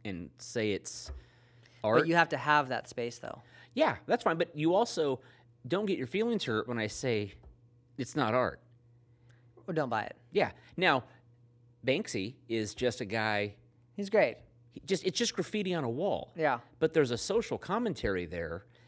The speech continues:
Speaker 1: that you see it and you're like, "Dang, that was, that was cool."
Speaker 2: Yeah, so this is what he does. So someone asked him, "Hey, when are you and Musk gonna sit down?"
Speaker 1: Oh, that's
Speaker 2: And
Speaker 1: right.
Speaker 2: now it's
Speaker 1: That's
Speaker 2: like,
Speaker 1: right.
Speaker 2: "Oh my gosh, ah." The crowd, like, went crazy. I'm like, "Yo, chill, first
Speaker 1: Yeah.
Speaker 2: of all."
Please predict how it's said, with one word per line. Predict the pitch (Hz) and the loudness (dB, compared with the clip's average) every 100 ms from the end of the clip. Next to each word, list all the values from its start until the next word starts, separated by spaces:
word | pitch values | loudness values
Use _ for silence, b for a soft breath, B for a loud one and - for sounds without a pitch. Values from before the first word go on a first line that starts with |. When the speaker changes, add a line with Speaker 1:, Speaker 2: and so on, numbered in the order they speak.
| b b | b b
Speaker 1:
that | 117 - | -4 -4
you | 117 | -4
see | 101 - 220 254 | -4 -2 2 4
it | |
and | 160 | 4
you're | 120 | 2
like, | 90 - | -4 -10
"Dang, | 131 131 | -14 -10
that | 101 175 - | -2 -2 0
was, | 104 87 - - _ _ _ _ _ - | -4 -4 -8 -14 _ _ _ _ _ -6
that | 131 | -4
was | 113 - | -4 -6
cool." | - 165 170 - - - B B - | -4 -2 -2 -4 -14 -20 B B 2
Speaker 2:
Yeah, | 160 123 | 2 2
so | - 165 | 0 -2
this | 175 | 0
is | 196 170 | -2 2
what | 175 | 0
he | 143 147 | 2 2
does. | 151 120 - | 2 2 -2
So | 143 135 - | -2 -2 -2
someone | - 185 165 | 2 4 6
asked | 165 165 | 2 2
him, | 143 | -6
"Hey, | 135 147 | -2 -2
when | 139 147 | -2 -2
are | |
you | 143 143 | -2 -2
and | 135 | -2
Musk | 135 135 - | -2 -4 -6
gonna | 123 | -6
sit | 120 117 98 | -6 -6 -4
down?" | 123 110 117 - - | -4 -6 -10 -10 0
Speaker 1:
Oh, | 123 | 0
that's | 135 | 0
Speaker 2:
And | 131 | -6
Speaker 1:
right. | 123 | -6
Speaker 2:
now | 143 127 | -4 -2
it's | - | -4
Speaker 1:
That's | - | -8
Speaker 2:
like, | - | 0
Speaker 1:
right. | 320 330 | 4 4
Speaker 2:
"Oh | |
my | 320 285 | 4 2
gosh, | 294 302 294 285 | 4 6 4 2
ah." | 320 339 339 330 311 262 | -2 -2 0 4 4 4
The | 214 | 4
crowd, | 196 160 | 6 6
like, | 151 143 | 6 0
went | 139 | -4
crazy. | - 139 131 | -2 -2 -2
I'm | 135 | -4
like, | 120 107 | -6 -8
"Yo, | 110 | -10
chill, | - - 104 110 107 107 | -10 -10 -10 -8 -8 -8
first | 101 | -2
Speaker 1:
Yeah. | 101 | -2
Speaker 2:
of | - | -2
all." | 113 | -10